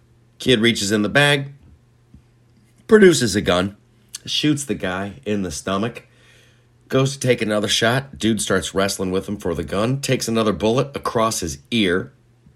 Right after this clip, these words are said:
manages to get the gun away from the kid, shoots the kid, and, uh, and kills him. Kid dies. Alvin Bragg, uh,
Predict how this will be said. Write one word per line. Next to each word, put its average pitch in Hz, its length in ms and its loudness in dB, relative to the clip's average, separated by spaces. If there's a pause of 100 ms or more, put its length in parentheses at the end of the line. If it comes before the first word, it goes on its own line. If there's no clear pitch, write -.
(220)
manages 151 500 4
to - 120 -6
get 101 200 -2
the 98 80 -6
gun 90 200 -2
away 101 260 2
from 120 200 -2
the 107 80 -4
kid, 113 380 0 (720)
shoots - 400 4
the 139 100 0
kid, 92 320 2 (640)
and, 104 320 0
uh, 95 380 0 (580)
and 90 200 -6
kills 262 260 4
him. 71 160 -6 (640)
Kid 165 320 2
dies. 120 460 2 (1700)
Alvin 135 340 2
Bragg, 123 500 2 (160)
uh, 92 380 -2